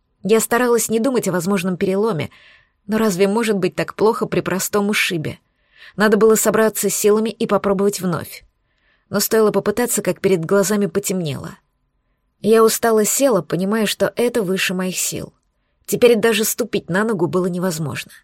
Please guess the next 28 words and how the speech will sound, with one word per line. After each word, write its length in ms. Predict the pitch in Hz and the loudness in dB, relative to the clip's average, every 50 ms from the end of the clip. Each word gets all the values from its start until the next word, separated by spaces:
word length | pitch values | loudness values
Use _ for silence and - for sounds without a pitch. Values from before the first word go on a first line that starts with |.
| _ _ _ _ _ _ _ _ - | _ _ _ _ _ _ _ _ -2
А 100 | - 202 | 2 4
я 140 | 208 214 202 | 4 6 4
боялась 460 | 196 233 233 247 254 233 185 175 160 | 4 2 2 2 2 2 2 0 0
закричать 680 | 156 165 - 190 185 180 170 - - 240 226 - - - - - - | -2 -2 0 0 0 2 0 0 0 0 0 -2 -6 -10 -20 -14 -8
и 80 | - 170 | -4 -2
привлечь 460 | 160 196 208 190 220 233 233 - - | 2 2 4 4 4 4 2 2 0
внимание 380 | 190 190 190 185 196 190 202 190 | -2 0 0 0 0 0 -2 -2
преступника. 680 | - 202 208 196 - - 147 - - 123 104 - - - - - _ _ _ _ _ _ _ _ _ _ - _ _ | 0 -2 -2 -2 -2 -6 -6 -8 -8 -12 -12 -12 -14 -14 -14 -18 _ _ _ _ _ _ _ _ _ _ -20 _ _
Тогда 280 | - 220 202 208 220 262 | 2 2 4 6 6 6
я 100 | 254 240 | 6 8
решила 340 | 240 233 226 - 247 240 226 | 6 4 4 2 2 2 2
подкидывать 500 | 220 214 202 - 247 247 226 220 208 - | 2 0 -2 0 0 2 4 4 2 4
телефон 360 | 226 214 214 - 226 214 196 | 4 0 2 2 0 -2 0
вверх, 360 | 185 185 269 262 214 - - - - - - - - | 0 2 2 2 0 -2 -6 -14 -18 -20 -20 -16 -12
чтобы 320 | - - - 220 208 214 | -6 -2 0 0 0 0
хотя 300 | - - 233 208 - 247 | 0 -2 -2 0 0 0
бы 100 | 226 247 | 0 0
отправить 600 | - - 226 - - - 277 277 247 208 165 156 - | 0 -2 -4 -4 -2 0 0 2 2 2 0 0 -2
сообщение. 680 | - 196 185 180 - - 185 165 143 123 101 - - _ _ _ _ _ _ _ _ _ _ _ _ _ _ _ _ _ _ _ _ _ _ _ _ _ _ _ | -2 -2 -2 0 -2 -2 -2 -2 -4 -4 -8 -10 -12 _ _ _ _ _ _ _ _ _ _ _ _ _ _ _ _ _ _ _ _ _ _ _ _ _ _ _
Размахнувшись, 880 | - 190 202 185 208 220 214 - 254 285 285 - - 196 160 - - - | -2 0 0 2 2 0 -2 -2 -2 -4 -2 -2 -2 -2 -2 -4 -6 -6
швырнула 520 | - - 190 202 214 226 240 247 240 226 | -6 -4 -2 0 0 0 0 0 0 0
сотовый 440 | 214 - - 233 220 - 196 214 214 | 0 0 0 -2 -2 0 0 0 0
вверх, 420 | 190 185 220 240 202 151 - - - _ _ _ _ _ _ _ _ _ _ _ _ _ | 0 2 0 0 0 0 -4 -10 -16 _ _ _ _ _ _ _ _ _ _ _ _ _
но 240 | - 202 233 - _ | -4 -2 -2 -2 _
он, 200 | - 277 285 233 226 | 2 2 2 2 2
ударившись 640 | 208 190 233 233 220 185 - - 202 190 - - | 0 2 2 2 2 2 0 0 -2 -2 -2 -2
в 40 | 185 | -2
ветку, 440 | 190 254 247 240 - - 139 143 | 0 0 0 0 -2 -6 -8 -8